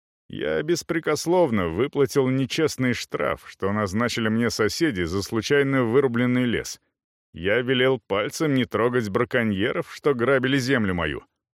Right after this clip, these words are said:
так как герцог велел мне блюсти мир". Старый граф согласно кивал, слушая Волкова и соглашаясь с ним, и этим только злил своего сына.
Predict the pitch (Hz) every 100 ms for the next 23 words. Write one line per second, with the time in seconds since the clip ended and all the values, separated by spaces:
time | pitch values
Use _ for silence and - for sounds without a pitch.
0 | _ 90 85 - 98 85 117 123 - 82
1 | 113 117 104 113 131 127 113 107 - -
2 | 113 123 151 - - _ _ _ _ _
3 | _ - - 135 139 139 113 131 131 -
4 | 135 123 135 - 135 - 139 156 143 92
5 | - 104 101 107 107 113 156 123 104 95
6 | 120 117 135 120 131 - 98 87 - -
7 | 98 90 - _ _ _ - 98 131 -
8 | 110 92 - 107 117 110 95 113 123 82
9 | - 85 82 85 82 - 73 -